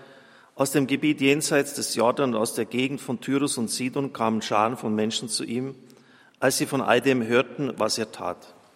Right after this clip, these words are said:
Da sagte er zu seinen Jüngern, sie sollten ein Boot für ihn bereithalten, damit er von der Menge nicht erdrückt werde.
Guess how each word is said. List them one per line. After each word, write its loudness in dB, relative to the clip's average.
Da -4
sagte 4
er -4
zu -4
seinen 2
Jüngern, 0
sie -8
sollten 0
ein 0
Boot 0
für -4
ihn 0
bereithalten, -2
damit 4
er 6
von 0
der 4
Menge 4
nicht 0
erdrückt -6
werde. -8